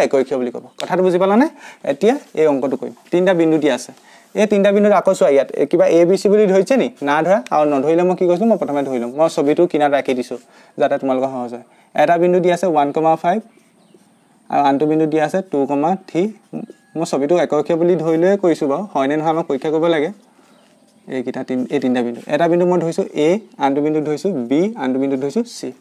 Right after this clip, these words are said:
এতিয়া কথাবোৰ লিখা। চলিউশ্যনটো ধৰা হওক, কি ক'লো বুজি পালানে? এ বি ডিষ্টেঞ্চটো, বি চি ডিষ্টেঞ্চটো যোগ কৰিলে এ চি ডিষ্টেঞ্চটো যদি পাওঁ, তেতিয়া একৰেখীয় হ'ব। মানে একৰেখীয় কেতিয়া হ'ব?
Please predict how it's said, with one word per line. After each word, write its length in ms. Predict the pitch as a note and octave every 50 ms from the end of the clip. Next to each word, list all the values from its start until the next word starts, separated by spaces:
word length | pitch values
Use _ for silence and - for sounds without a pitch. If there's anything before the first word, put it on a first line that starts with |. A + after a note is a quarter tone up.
| _ _ -
এতিয়া 160 | C#3+ C#3+ D3 -
কথাবোৰ 260 | - - C#3 B2+ C3 B2+ A#2+
লিখা। 160 | A#2+ - - - _ _ _ - - - _ - - _ _ _ _ _ _ _ - - - _ _ _ _ _ _ _ _ _ _ _ _ _ _ - -
চলিউশ্যনটো 500 | - D#3+ D3 C#3+ C3+ - D#3 D3 C#3+ - - - - - _ _ _ _ _ _ - C#3+ B2+
ধৰা 240 | B2+ D3 D3+ D#3+ E3+ D#3+
হওক, 200 | E3 D3+ D3 F3+ G3 - _ _ _ _ _ _ _ _ _ _ _ _ _ _ _ _
কি 80 | - F#3+ G3+
ক'লো 140 | G#3 G#3 A3 G#3
বুজি 140 | G#3 G3 G#3 G3+
পালানে? 240 | G#3 G#3 G#3+ A3+ C4+ C#4 B3+ - - D#3+ E3+
এ 20 | F3 E3
বি 80 | F3+ G#3+ B3 B3 G3+ F3
ডিষ্টেঞ্চটো, 440 | F3+ - - G3+ F#3+ F3+ - A#3+ C4 C4 - E3 C3+
বি 80 | D3 D#3+ D#3+
চি 60 | - G3 F3
ডিষ্টেঞ্চটো 320 | F#3+ F3+ - G3 F#3+ - G3+ F3
যোগ 100 | E3 F3+ -
কৰিলে 180 | F#3 F3+ F#3+ G#3 F3 D#3
এ 20 | D3+ D3+
চি 80 | F#3 F3+ E3
ডিষ্টেঞ্চটো 400 | F3 - - F#3 F3+ F3 - G3 F#3+ E3+
যদি 140 | F#3 F3+ G3+ G3 -
পাওঁ, 140 | D#3+ E3 F3+ F3+
তেতিয়া 200 | E3+ D3+ C#3 D#3+ D3+ C3+
একৰেখীয় 300 | C3 C3 B2+ - C#3 C3
হ'ব। 100 | B2 A2 A2+ - _ _ _ _ _ _ _ _ _ -
মানে 140 | - D#3 D#3+ E3 C#3+
একৰেখীয় 320 | - D#3+ D#3+ D#3 - F#3+ F3
কেতিয়া 200 | F3+ E3+ F3+ F3+ F3+
হ'ব? 100 | F#3